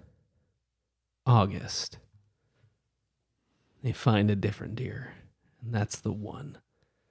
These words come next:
And then they spend the entire hunting season tracking that deer against their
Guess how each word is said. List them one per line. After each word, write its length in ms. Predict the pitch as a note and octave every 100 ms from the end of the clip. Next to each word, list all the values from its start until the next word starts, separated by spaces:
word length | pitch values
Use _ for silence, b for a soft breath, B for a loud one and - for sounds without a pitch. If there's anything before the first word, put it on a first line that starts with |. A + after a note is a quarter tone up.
| _ _ _ _ _ _
And 120 | C3+ D#3+
then 100 | G3
they 100 | F#3
spend 440 | - - C#3+ C3
the 120 | A#2 G#2+
entire 1000 | G2 - - - C3+ C3+ C3+ C#3 C3+ C3+
hunting 440 | G#2 A2 G2+ A2+
season 540 | G#2+ F#2+ E2 E2+ C2 A#2+ _ _ _ _ _ _ _ _ _ _ _
tracking 520 | - B2+ G#2+ - - F#2+
that 220 | G2 A#2+
deer 440 | A#2 F2+ G2+ B2+ - _ _ _ _ _ _ _ _ _ -
against 500 | A2+ G#2+ G#2+ - G#2+ - B2+ -
their 380 | G#2 G2+ G#2+